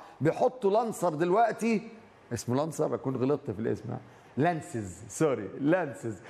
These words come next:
معلش، ثقافتي في المكياج ضعيفة شوية. بيحطوه بيخلوا العين لو هي، مش عارف، يا سبحان الله، تطلع ملكة جمال كده وبتضحك عليك. والله يخليك اختار واحدة كده من الفلاحين <laughs> زي ما بيقولوا، واحدة على الفطرة يعني. شكرًا.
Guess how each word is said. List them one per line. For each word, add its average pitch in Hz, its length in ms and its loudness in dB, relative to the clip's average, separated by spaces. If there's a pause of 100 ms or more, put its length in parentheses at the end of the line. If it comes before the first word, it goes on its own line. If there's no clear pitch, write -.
(140)
معلش، 165 340 2
ثقافتي - 600 -2
في 127 80 0
المكياج 156 380 2
ضعيفة 135 400 2
شوية. 107 200 -2 (460)
بيحطوه 180 580 2
بيخلوا 233 560 2
العين 240 600 4
لو 170 200 2
هي، 240 240 2 (120)
مش 135 180 -4
عارف، 202 280 0
يا - 40 -6
سبحان 147 360 -2
الله، 156 360 2 (300)
تطلع 185 300 0
ملكة 170 300 0
جمال 139 400 0
كده 117 220 0 (240)
وبتضحك 120 500 0
عليك. 104 400 -6 (280)
والله 147 140 2
يخليك 151 280 -2
اختار - 280 0
واحدة 127 260 0
كده 120 340 -2 (800)
من 110 60 -2
الفلاحين 123 580 -2 (140)
<laughs> - 120 -8
زي 127 140 2
ما 123 100 -2
بيقولوا، 139 400 2 (160)
واحدة 165 260 -2
على 117 120 0
الفطرة 147 360 -2
يعني. 87 180 -8 (300)
شكرًا. 156 380 -2